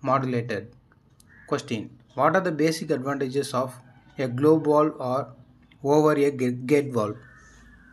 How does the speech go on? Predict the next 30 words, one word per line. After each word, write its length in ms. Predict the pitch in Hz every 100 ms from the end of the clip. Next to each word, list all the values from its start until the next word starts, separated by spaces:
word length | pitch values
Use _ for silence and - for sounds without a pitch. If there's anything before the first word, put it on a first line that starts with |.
| - _ _ _ -
Answer, 480 | 147 143 123 - - - _ 135
globe 300 | 156 202 160
valves, 400 | 135 156 160 - 143
unlike 400 | 139 170 147 131
gla-, 340 | 139 143 139
gate 240 | 135 139
valves, 380 | 123 113 151 160 - _ _ _ _ - - _ -
can 240 | 147 151
re-, 340 | 143 160 170 - -
uh, 180 | 143 131
readily 540 | 135 143 170 180 185 -
throttle 400 | 147 143 156 175
or 140 | 151 139
modulate 560 | 127 143 147 160 160
flow 420 | - 127 135 - - - _ -
over 260 | 147 147 156
a 100 | 156
long 400 | 135 139 147 147
periods 600 | 139 135 113 113 - - _ _ _
without 380 | 139 127 170 175
serious 340 | - 160 156 156
damage. 560 | 123 107 107 107 - _ _ 135
Globe 280 | 151 185 175
valve 260 | 180 170
can 340 | 156 143 123 -
act 280 | 135 143 139
as 300 | 131 127 - -
stop 500 | - - 143 156 151
check 240 | - 131 -
valve. 300 | 113 107